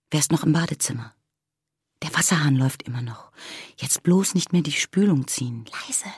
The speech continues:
leise. Seid nicht so unvorsichtig. Psst. Nach zwei Jahren könntet ihr doch wirklich wissen.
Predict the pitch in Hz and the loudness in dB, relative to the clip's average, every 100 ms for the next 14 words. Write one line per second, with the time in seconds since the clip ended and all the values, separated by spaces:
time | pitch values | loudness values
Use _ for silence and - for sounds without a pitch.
0 | - - - 165 - - _ _ _ _ | -16 -6 -4 -4 -6 -8 _ _ _ _
1 | _ - 170 - 202 - - 214 233 - | _ -8 -6 0 0 2 2 2 2 0
2 | 143 123 - - - - _ _ _ - | -4 -4 -8 -12 -16 -20 _ _ _ 4
3 | - - _ _ _ _ _ _ _ _ | 4 4 _ _ _ _ _ _ _ _
4 | _ _ _ _ - - - - 180 202 | _ _ _ _ -6 -4 2 2 4 2
5 | 160 131 113 - 156 - - 175 - 226 | 0 -2 -4 0 0 2 0 0 4 4
6 | - 156 - 170 | 2 -8 -6 -6